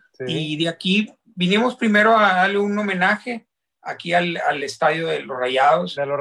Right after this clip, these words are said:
Speaker 2: que es
Speaker 1: Rayados.
Speaker 2: muy bonito y una recepción ahí muy, muy agradable, y él estaba fascinado.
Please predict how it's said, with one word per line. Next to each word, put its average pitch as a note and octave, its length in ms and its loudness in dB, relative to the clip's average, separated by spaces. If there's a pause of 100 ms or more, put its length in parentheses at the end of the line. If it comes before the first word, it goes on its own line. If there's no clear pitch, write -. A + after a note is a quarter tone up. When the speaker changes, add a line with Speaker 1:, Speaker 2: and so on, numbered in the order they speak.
Speaker 2:
que C3 100 -2
es B2 60 -4
Speaker 1:
Rayados. D#3+ 420 0
Speaker 2:
muy D#3+ 180 -4
bonito D#3+ 520 0
y B2 320 -4 (400)
una D3+ 260 0
recepción D3+ 540 0
ahí D3+ 320 0
muy, D3+ 440 -6
muy D3+ 180 -4
agradable, E3 640 4
y C#3+ 200 -8
él D3+ 80 -4
estaba D#3+ 340 0
fascinado. C3 680 -6